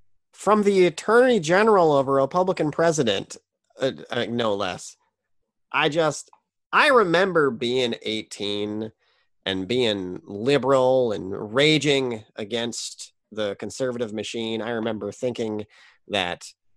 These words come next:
Speaker 2: uh, B-, B-, Bush forty-three was
Speaker 1: Mm-hmm.
Speaker 2: literally Hitler, and he was in on nine eleven. It was an inside job and all the things. And I c-, like, anyway, my eighteen-year-old self is really ashamed of me right now. <laughs>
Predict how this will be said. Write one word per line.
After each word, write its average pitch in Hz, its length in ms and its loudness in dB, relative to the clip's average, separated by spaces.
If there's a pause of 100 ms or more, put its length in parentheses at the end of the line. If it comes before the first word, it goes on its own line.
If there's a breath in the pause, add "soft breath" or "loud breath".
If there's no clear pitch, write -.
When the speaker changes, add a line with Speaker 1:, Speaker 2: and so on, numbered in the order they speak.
(420)
Speaker 2:
uh, 95 680 -2 (220)
B-, - 80 -14 (180)
B-, 107 140 -16 (180)
Bush 110 440 -6
forty-three 107 880 -2 (260)
was 101 180 -6
Speaker 1:
Mm-hmm. 107 80 -6
Speaker 2:
literally 127 360 4
Hitler, 113 720 0
and 101 260 -2
he 123 120 -2
was 110 540 -8
in 127 200 0
on 117 200 0
nine 117 240 -2
eleven. 110 380 -2
It 110 80 -6
was 107 100 -8
an 110 60 -8
inside 107 400 -6
job 107 240 -2
and 135 80 -4
all 131 80 2
the 117 100 -6
things. 107 400 -4 (600 soft breath)
And 147 180 0
I 190 140 2
c-, - 160 -12 (340)
like, 185 220 4 (100)
anyway, 156 240 4
my 185 160 2
eighteen-year-old 180 580 4
self 127 300 2
is 107 160 -4
really 110 400 0
ashamed 98 380 -2
of 87 80 -10
me 92 120 -8
right - 220 -6
now. 113 340 -6 (120)
<laughs> - 20 -10